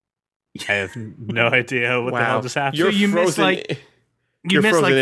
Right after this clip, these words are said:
Speaker 2: is
Speaker 3: thirty,
Speaker 2: still
Speaker 3: you missed,
Speaker 2: there.
Speaker 3: like, thirty seconds. I think most of it'll be okay, but let's, let's give it a five-second pause and a clap.
Speaker 1: Th-, no, I was still recording, so.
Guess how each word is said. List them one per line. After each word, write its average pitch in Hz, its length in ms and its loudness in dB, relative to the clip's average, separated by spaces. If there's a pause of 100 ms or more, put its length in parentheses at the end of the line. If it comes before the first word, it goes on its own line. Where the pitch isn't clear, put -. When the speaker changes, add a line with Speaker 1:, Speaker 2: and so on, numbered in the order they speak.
Speaker 2:
is 190 60 4
Speaker 3:
thirty, 185 140 4
Speaker 2:
still 131 260 0
Speaker 3:
you 185 60 0
missed, 220 140 0
Speaker 2:
there. 240 80 2
Speaker 3:
like, 214 80 -2
thirty 202 280 2
seconds. 175 600 0
I 147 120 -4
think 185 400 -2
most 165 340 2
of 180 80 0
it'll 170 100 2
be 165 120 2
okay, 160 360 2
but 147 120 -2
let's, 151 320 -2 (500)
let's 147 140 -6
give 180 180 0
it 175 60 0
a 160 40 0
five-second 170 600 -2
pause 156 300 2
and 143 100 -2
a 127 40 -6
clap. 156 420 -2 (1300)
Speaker 1:
Th-, 143 160 -6
no, 165 120 0
I 175 180 4
was 208 80 2
still 196 220 2
recording, 127 420 0
so. 101 380 -4